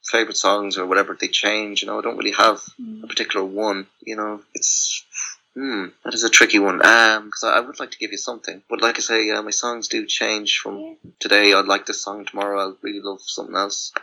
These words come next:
Speaker 2: Yeah.
Speaker 1: I mean, you c-, could take Anne from Definitely Maybe, I
Speaker 2: Yeah.
Speaker 1: suppose.
Speaker 2: <laughs> We'll just,
Speaker 1: Um,
Speaker 2: we'll just play
Speaker 1: or
Speaker 2: the whole of Definitely Maybe
Speaker 1: Yeah,
Speaker 2: the
Speaker 1: just
Speaker 2: other
Speaker 1: put,
Speaker 2: way.
Speaker 1: just stick on Definitely Maybe there at the end.
Speaker 2: <laughs> Yeah.
Speaker 1: <laughs>
Speaker 2: Yeah,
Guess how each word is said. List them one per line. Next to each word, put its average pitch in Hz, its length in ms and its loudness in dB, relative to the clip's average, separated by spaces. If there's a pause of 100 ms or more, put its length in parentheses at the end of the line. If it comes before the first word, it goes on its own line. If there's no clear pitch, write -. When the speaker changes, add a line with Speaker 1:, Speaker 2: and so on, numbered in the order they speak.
Speaker 2:
Yeah. 285 260 -12 (220)
Speaker 1:
I - 40 -16
mean, - 340 -10
you - 180 -20
c-, - 200 -4
could - 100 -2
take 95 240 4
Anne 107 160 6
from 101 180 -4
Definitely 101 300 0 (100)
Maybe, 110 220 0
I - 20 -4
Speaker 2:
Yeah. 110 60 -6
Speaker 1:
suppose. - 760 2
Speaker 2:
<laughs> - 480 -4
We'll - 140 -2
just, 196 160 -2
Speaker 1:
Um, - 220 -8
Speaker 2:
we'll 262 140 -6
just 285 180 -12
play - 140 -2
Speaker 1:
or 269 100 -2
Speaker 2:
the 262 80 -6
whole 302 280 -4
of 285 60 -10
Definitely 220 540 -12
Maybe 220 380 -4
Speaker 1:
Yeah, 185 160 6
Speaker 2:
the - 80 4
Speaker 1:
just 254 120 -4
Speaker 2:
other 294 100 -2
Speaker 1:
put, 339 120 2
Speaker 2:
way. - 60 -10 (240)
Speaker 1:
just 403 160 0
stick 330 200 0
on 311 60 -2
Definitely 254 320 -4
Maybe 123 320 -4
there 120 180 2
at 117 100 -4
the 110 120 -8
end. 127 260 -6 (280)
Speaker 2:
<laughs> - 260 -2
Yeah. 320 360 0
Speaker 1:
<laughs> - 1000 -4
Speaker 2:
Yeah, 254 280 -4